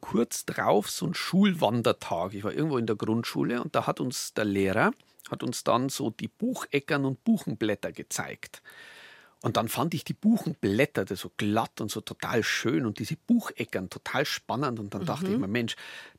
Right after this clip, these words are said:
Speaker 1: diese Blätter und diese tollen Bucheckern, die wachsen an dem Baum, bei dem mir
Speaker 2: Der
Speaker 1: irgendwie das
Speaker 2: Ihnen eh schon
Speaker 1: Bild
Speaker 2: so
Speaker 1: so
Speaker 2: gut
Speaker 1: gut gefällt.
Speaker 2: gefällt, ja.
Speaker 1: Sowas möchte ich im Garten haben. Solche Blätter, solche Bucheckern und so soll er ausschauen. So
Speaker 2: Was,
Speaker 1: kam das.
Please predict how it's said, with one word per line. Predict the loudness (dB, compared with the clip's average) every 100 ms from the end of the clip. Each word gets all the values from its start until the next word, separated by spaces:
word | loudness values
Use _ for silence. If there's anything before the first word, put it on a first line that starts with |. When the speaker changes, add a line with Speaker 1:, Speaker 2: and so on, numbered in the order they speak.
| 6
Speaker 1:
diese | 6 6
Blätter | 4 6 4 6 4
und | 4 2
diese | 2 2
tollen | 2 2 2
Bucheckern, | 2 2 0 -2 -4 0
die | 0 2
wachsen | 0 -2 -6
an | -6 -4
dem | 0 0 2
Baum, | 4 6 6 4 -2 _ _ -20 -20 -4
bei | 0
dem | 4 6
mir |
Speaker 2:
Der | 8
Speaker 1:
irgendwie | 8
das | 8
Speaker 2:
Ihnen | 10 10
eh | 12
schon | 10
Speaker 1:
Bild |
Speaker 2:
so | 10
Speaker 1:
so |
Speaker 2:
gut | 10
Speaker 1:
gut | 10
gefällt. | 8 8 8
Speaker 2:
gefällt, | 4
ja. | 6 8
Speaker 1:
Sowas | 10 10 10 8
möchte | 8 6 6
ich | 2
im | 6
Garten | 8 8 8 6
haben. | 6 6
Solche | 6 6 6
Blätter, | 6 6 8 6
solche | 6 6 6
Bucheckern | 4 4 4 0 2 2
und | 2 0
so | 4 6
soll | 8 8
er | 8 6
ausschauen. | 2 -2 -4 -6 -12
So | 2 4
Speaker 2:
Was, | 4
Speaker 1:
kam | 4 2 2
das. | 2 2